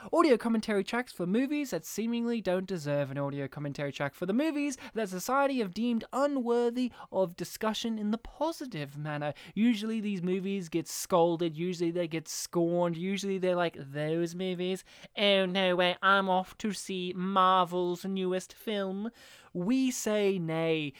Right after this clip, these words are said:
We say this is a piece of art. We discuss this like it is a piece of art, because after all, an artist created it, a director, a writer, an executive producer, actors, costume, all these people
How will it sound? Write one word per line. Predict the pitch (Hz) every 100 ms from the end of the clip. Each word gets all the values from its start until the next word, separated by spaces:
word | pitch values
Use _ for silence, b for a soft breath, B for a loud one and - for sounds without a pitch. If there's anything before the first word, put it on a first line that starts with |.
| B
We | - 208 226
say | - 214 208
this | 175 202 262 - -
is | 214 214
a | 233 202 208 -
piece | 254 254 -
of | 226 -
art. | 214 220 208 165 B B B
We | 208 262 233
discuss | 220 - - 233 -
this | 226 214
like | 185 190 208
it | 233
is | 269 208 147 _
a | -
piece | - 147 135
of | 139 127
art, | 139 139
because | 160 170
after | 180 180 - 190
all, | 196 B B
an | 175 170
artist | 180 196 196 202 -
created | - 202 196 190 208
it, | 220 - B -
a |
director, | 156 185 196 - 202 -
a | 165
writer, | 165 180 185 - 190 180 180 165
an | 160 151
executive | 156 147 185 185 170
producer, | 165 175 165 -
actors, | 175 - 175
costume, | - 196 - 175 -
all | - 240
these | 220 -
people | 180 175 175